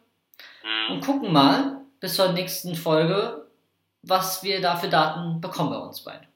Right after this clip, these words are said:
Speaker 1: Bin gespannt, ja.
Speaker 2: Und darüber reden wir beim
Speaker 1: Machen wir.
Speaker 2: nächsten Mal.
Speaker 1: Sehr cool.
Speaker 2: Super, liebe Quasselstrippen.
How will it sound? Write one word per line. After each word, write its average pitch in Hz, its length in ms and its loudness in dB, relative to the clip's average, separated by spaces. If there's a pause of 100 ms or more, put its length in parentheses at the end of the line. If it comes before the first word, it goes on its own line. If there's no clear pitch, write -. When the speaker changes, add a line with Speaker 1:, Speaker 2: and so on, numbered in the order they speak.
(1000)
Speaker 1:
Bin 113 120 -6
gespannt, 113 420 0
ja. 104 320 -4
Speaker 2:
Und 147 80 -4
darüber 165 400 4
reden 151 180 2
wir 117 60 -2
beim 113 100 -4
Speaker 1:
Machen 113 180 0
wir. 110 40 -6
Speaker 2:
nächsten 110 240 -10
Mal. 101 240 -12 (1400)
Speaker 1:
Sehr 110 160 -2 (160)
cool. 117 120 -4 (920)
Speaker 2:
Super, 277 400 6
liebe 151 640 4
Quasselstrippen. 175 960 4